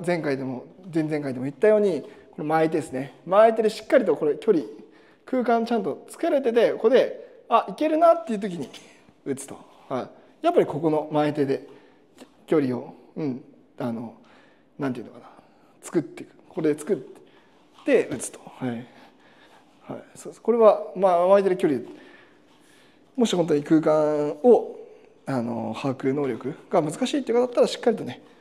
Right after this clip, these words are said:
前手で距離作って打つっていうのがいいかもしれないですね。えー、ということで、今日はですね、あのー、まあ、三日月蹴りとストレートキックの違いですね。で、まあ、ストレートキックの、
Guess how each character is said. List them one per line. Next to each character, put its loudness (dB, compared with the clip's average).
前 -4
手 -6
で -6
距 -6
離 -12
作 -6
っ -4
て 0
打 -10
つ -16
っ -20
て -16
い -8
う -10
の -10
が -12
い -8
い -10
か -18
も -20
し -18
れ -20
な -20
い -20
で -
す -16
ね。 -14
え -4
ー、 -6
と -6
い -4
う -4
こ -2
と -6
で、 -6
今 -12
日 -4
は -4
で -8
す -16
ね、 -12
あ -10
の -10
ー、 4
ま 6
あ、 0
三 -10
日 0
月 -4
蹴 -2
り -4
と -8
ス -18
ト 0
レ -2
ー -4
ト -10
キ -14
ッ -20
ク -20
の -18
違 -4
い -2
で -14
す -18
ね。 -16
で、 0
ま 2
あ、 -8
ス -12
ト 0
レ -4
ー -4
ト -18
キ -20
ッ -20
ク -8
の、 0